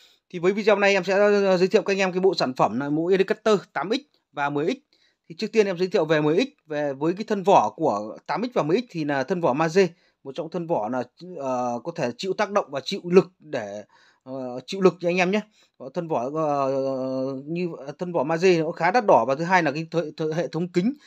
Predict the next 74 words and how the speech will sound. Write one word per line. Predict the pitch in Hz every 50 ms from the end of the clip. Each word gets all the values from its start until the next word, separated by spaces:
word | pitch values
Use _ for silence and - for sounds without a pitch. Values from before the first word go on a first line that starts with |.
| - - _ _
thì | -
là | 143
cái | 135 - 139 135
kính | - 180 202
E | 196 185
D | 185 196 185 165
được | 139 135
sơn | - - 190 185 170
phủ, | 160 - 190 135 107 98 104 113
ờ, | 127 127 131 147 175
M | 196
S | 196 - - -
C | 214 202 165 - _ _ _ _ _ _ _
màu | - 139 131
đỏ. | - 180 165 120 87 - - _ _ _ _ _ _
Đấy, | 120 135 -
thứ | - 175
nhất | 196 226 202
là | 156
cái | 139 147
sự | - - - 165 151 151 160 160
sơn | 160 - 202 202 185
phủ | - 208 165 113 123
như | 151
vậy | 165 185 170
là | 143 143 143 127 123
thứ | 135
nhất | 165 196 220
là | 202 170
để | 139 120 117 117 120 120 - _
cản | - 160 - - 110
các | 175
cái | 190 185
ánh | 180 170
sáng, | - 170 147 147 180 208 185
cái | 175 175
nhiễu | 180 190 220 214
sáng | 214 - - 156 156 196
và | 196 165 147
thứ | 170
hai | 180 180
các | 160 - 175 -
cái | 185 165 -
khúc | _ 247 220 -
tán | - 160 175
xạ, | 180 - - 220 180 - - _ _ _ _ _ _ _ _ -
đấy, | 117 139 170 170
tán | - 160 165 180
xạ, | - 220 202
à, | 139 117 123 135 135 131
nhiễu | 139 156 190 220 240
của | 220 -
môi | 135 170 180 175
trường. | - 180 156 123 - - _ _ _ _ _ _
Đấy, | 113 127 143 151
và | 151 151 151 147 143 143 135 131 131 131 131 123 - _ _ _ _ _ _ _ _ _ _ _ _ -
nó | 151 170
nâng | 185 208 208 196
sáng | - - 170 160 185
cho | 180 202
anh | 190
em | 196 190 185 180
khi | - 185 190 185
mỗi | 175 185 185 -
khi | 190 190 196 185
là | 160
trời | 131 - 175 151 135
nhá | 135 147
nhem | 156 185 190 202 -
tối | 175 180 175
hoặc | 185 190 160
là | 143 131
những | 123 139 170 185
cái, | 190 185